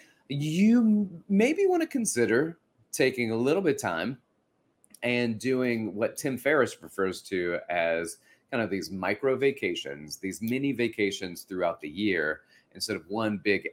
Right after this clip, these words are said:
epic experience like this, which is several times where you take a week off or you take a long weekend and you do that multiple times, where it's easier to adjust clients and move people towards the first three days of the week.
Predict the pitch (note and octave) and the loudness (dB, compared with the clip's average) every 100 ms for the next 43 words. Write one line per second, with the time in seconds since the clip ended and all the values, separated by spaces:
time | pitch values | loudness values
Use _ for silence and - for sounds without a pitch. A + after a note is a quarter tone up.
0 | - G2+ F#2 F2 - _ _ - - - | -4 -4 -2 -4 -6 _ _ -10 -8 -2
1 | D#3+ B2 F2 F#2 - D#2 D2 G2 F3 A#2 | 2 2 0 -6 -6 -10 -10 -4 2 2
2 | F#2 - - - _ - G2+ G2+ F#2 F2+ | 2 -2 -8 -20 _ -8 -4 -2 -2 -2
3 | - - - - D#3 D3+ A#2 G#2+ G2+ F#2+ | -6 -4 2 6 8 8 8 4 4 2
4 | F2+ - _ - A2 F#2+ F2+ F#2 G2 F#2 | -2 -10 _ -6 -2 -2 -2 -4 -4 -2
5 | F2+ F#2+ G2 E2+ - - C#3+ G3+ F#3+ F3 | -4 -6 -4 -6 -6 -4 -2 -2 0 4
6 | D#3+ D#3+ A2 G#2+ - G2 - E2 D#2+ C#3 | 2 2 0 0 0 -2 -2 -4 -2 0
7 | D3+ A#2+ C3 B2 C3 A#2+ A2+ G2 - G#2 | 2 0 -2 -2 -2 0 -2 -4 -6 -4
8 | G#2 G#2+ G2 - F#2+ G2 G2+ E2+ E2 E2 | -2 0 0 0 -4 -2 -2 -6 -10 -10
9 | - G#2 D2+ C#2 C2 - - - _ - | -4 -4 -2 -6 -8 -14 -16 -20 _ -2
10 | G2+ G2 - A2+ A2 F#2+ G2 F2+ F2+ E2 | 0 0 -4 -4 -2 -2 -2 -2 -8 -4
11 | E2 - - D#3+ C#3 C3+ - G2 F2+ F#2 | -6 -6 0 0 2 -2 -4 -8 -6 -8
12 | - - G#2+ G#2 G2 G2+ G2 - G2 - | -8 -6 -4 -2 -2 -2 -4 -6 -6 -6
13 | - - F2+ - G2 F#2+ F2+ E2 - F#2 | -12 -8 -8 -6 -8 -2 -2 -2 -10 -6
14 | E3 - | -6 -6